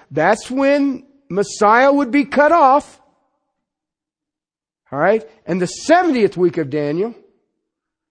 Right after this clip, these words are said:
is when God's judgment to draw Israel back starts. Okay? But you know what? There's a gap between the sixty-ninth and seventieth week. All right? We don't know what it is.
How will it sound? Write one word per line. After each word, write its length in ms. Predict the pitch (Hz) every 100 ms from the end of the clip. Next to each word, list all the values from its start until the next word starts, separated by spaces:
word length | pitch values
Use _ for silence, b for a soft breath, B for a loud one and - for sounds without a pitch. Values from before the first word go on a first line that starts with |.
| _ _ -
is 160 | 151 156
when 160 | 180
God's 340 | 156 180 180 127
judgment 580 | 127 175 151 156 147 - _ _ _ _ _ _ _ _
to 80 | 151
draw 320 | 120 156 156
Israel 440 | 160 156 131 139
back 320 | 120 120 113 -
starts. 540 | - 101 80 - _ _ _ _ _ _
Okay? 320 | 143 180 226 _ _ _ _ _ -
But 160 | 143
you 80 | 170
know 80 | 170
what? 240 | 208 165 - _ _ _ _ _ _ _
There's 200 | - 202
a 60 | 202
gap 440 | 208 262 175 -
between 320 | 135 - 175 175
the 80 |
sixty-ninth 880 | 175 - 165 - 196 151 147 175 _ _ _ _ _
and 120 | 196
seventieth 640 | - - 151 143 160 175 208
week. 460 | 220 185 - _ _ _ _ _ _ _ _ _ _ _ _ _ -
All 80 |
right? 220 | 160 285 - _ _ _ _ -
We 180 | 185 233
don't 200 | 226 202
know 100 | 202
what 180 | 202
it 80 | 220
is. 380 | 330 311 - -